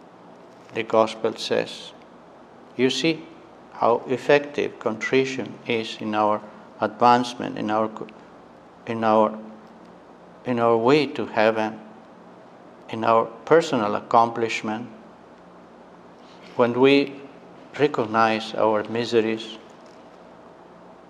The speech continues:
that way our miseries don't separate us from God. Instead, they lead us to Him.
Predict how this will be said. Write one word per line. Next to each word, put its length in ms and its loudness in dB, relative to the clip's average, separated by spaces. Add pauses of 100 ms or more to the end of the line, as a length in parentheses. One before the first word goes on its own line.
(260)
that 160 6
way 400 6 (180)
our 220 6
miseries 540 2 (440)
don't 280 6
separate 720 4
us 240 6
from 320 0
God. 380 6 (220)
Instead, 600 2 (540)
they 140 -2
lead 440 0
us 300 4
to 160 -8
Him. 380 -6